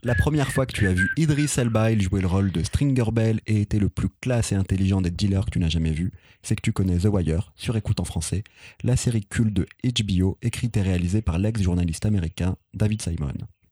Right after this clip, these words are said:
Cher auditeur, chère auditrice, si tu sais que la bande dessinée n'est pas qu'un divertissement et peut permettre de faire passer des idées, des engagements, des raisonnements,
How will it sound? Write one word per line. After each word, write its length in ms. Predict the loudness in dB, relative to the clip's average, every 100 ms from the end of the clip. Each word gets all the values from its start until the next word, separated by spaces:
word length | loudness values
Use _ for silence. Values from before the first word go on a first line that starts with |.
| _
Cher 180 | -4 -2
auditeur, 380 | -2 -2 -4 -2
chère 200 | -2 0
auditrice, 600 | -2 -4 -6 -8 -10 -16 _ _ -20 -16
si 400 | -10 -2 0 0 -2
tu 140 | -2
sais 160 | -2 -2
que 100 | 0
la 60 |
bande 180 | 0 2
dessinée 380 | 0 0 0 0
n'est 100 | -2
pas 220 | -2 -4
qu'un 200 | 0 0
divertissement 680 | 2 2 0 -2 -4 -2 -4 -6 -20 -20 -20 -20 _ _ _ _
et 180 | 0 0
peut 220 | 0 -2
permettre 420 | 0 0 0 0 -2
de 80 |
faire 160 | -2 0
passer 220 | -2 -2
des 240 | 0 0 0
idées, 160 | 0
des 220 | 2 2 2
engagements, 420 | 0 0 0 0
des 120 | 2
raisonnements, 580 | 2 0 2 2 2